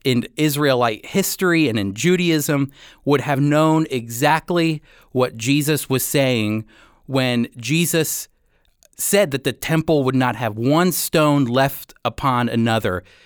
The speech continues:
They knew that Jesus was saying that the destruction of the temple in both the Old Testament and here in the New Testament means judgment is coming. That's what they knew.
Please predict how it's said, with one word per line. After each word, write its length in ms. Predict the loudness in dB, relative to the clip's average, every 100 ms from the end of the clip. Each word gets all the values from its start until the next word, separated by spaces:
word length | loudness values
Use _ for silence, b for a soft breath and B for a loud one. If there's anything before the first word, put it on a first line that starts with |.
| b b
They 320 | 0 2 4
knew 220 | 4 4
that 180 | 2 -2
Jesus 500 | 0 0 2 0 -2
was 140 | -4
saying 320 | -2 0 2 0
that 140 | -2
the 80 | -6
destruction 680 | -6 -4 0 0 0 -4
of 80 | -2
the 80 | -2
temple 640 | -2 -2 -2 -2 -2 -2 b b b b b -14 -2
in 220 | 2 4
both 180 | 2 2
the 160 | -2 2
Old 220 | 2 4
Testament 500 | 0 -2 0 0 0
and 140 | 0 -2
here 320 | 0 2 2
in 180 | 2 0
the 80 | 2
New 160 | 2
Testament 580 | 0 -4 -2 0 0 0
means 460 | 2 4 2 -2 -8
judgment 720 | -2 0 0 0 0 0 -2
is 200 | -6 -6
coming. 600 | -8 -6 -4 -6 -12 -20 _ _ _ _ _ -2
That's 240 | -2 0
what 160 | -2 2
they 160 | 2
knew. 380 | 2 0 -2